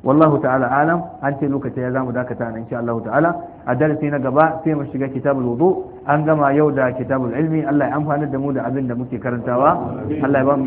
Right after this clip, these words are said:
ikon aiki da shi. Allah ta'ala muna tawassuli muna roƙon Allah da sunayensa kyawawa da sifofin sa madaukaka. Allah ta'ala ya kawo mana aminci a ƙasar mu. Allah ya yi mana dukkan musiba. Allah ta'ala ya kwanta mana dukkan fitintunu. Allah ya tsare mu baki ɗaya dukkan musulmi.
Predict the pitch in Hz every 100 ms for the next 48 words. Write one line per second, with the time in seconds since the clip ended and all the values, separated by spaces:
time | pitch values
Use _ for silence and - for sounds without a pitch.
0 | 135 131 120 127 127 110 - 151 139 135
1 | 117 123 147 156 151 - 135 120 127 147
2 | 143 135 156 156 147 143 143 127 117 135
3 | 151 135 123 - 147 135 135 127 139 156
4 | 139 131 131 127 143 151 151 151 135 156
5 | 143 123 156 175 - - - 147 147 160
6 | 139 143 135 147 147 131 135 139 135 117
7 | 120 131 151 139 120 123 131 143 135 135
8 | 135 135 127 156 156 139 123 143 160 135
9 | 110 113 113 110 135 131 117 127 139 127
10 | - 139 143 147 135 127 151 131 123 120
11 | 113 127 165 180 - - 135 139 123 135
12 | 143 131 123 117 127 143 127 156 156 123
13 | 113 113 131 165